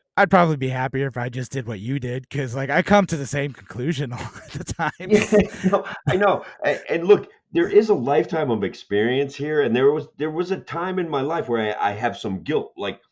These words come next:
Speaker 2: there was a time where I thought exporting democracy at the point of a gun was a good idea, right? Like, I was a neocon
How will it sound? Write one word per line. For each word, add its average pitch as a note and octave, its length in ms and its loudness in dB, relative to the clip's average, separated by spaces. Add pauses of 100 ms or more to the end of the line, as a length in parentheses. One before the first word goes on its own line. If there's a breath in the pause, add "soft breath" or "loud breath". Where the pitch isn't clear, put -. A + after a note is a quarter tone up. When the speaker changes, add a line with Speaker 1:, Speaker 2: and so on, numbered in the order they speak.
(280)
Speaker 2:
there C#3+ 200 -2
was E3+ 280 -4
a C3 60 -8
time F#3 360 -4
where A#2+ 140 -2
I A#2+ 100 0
thought A#2 280 -4
exporting C#3+ 580 -6
democracy G2 640 -4
at E2+ 100 -8
the - 60 -16
point G#2 260 -10
of F2+ 60 -12
a E2 100 -8
gun G2 400 -6
was E2+ 160 -12
a E2 60 -18
good G2 200 -6
idea, F2 460 -6
right? D2+ 280 -8
Like, F2 160 -12
I F#2 100 -6
was F#2+ 200 -8
a F#2+ 100 -4
neocon A2 920 -4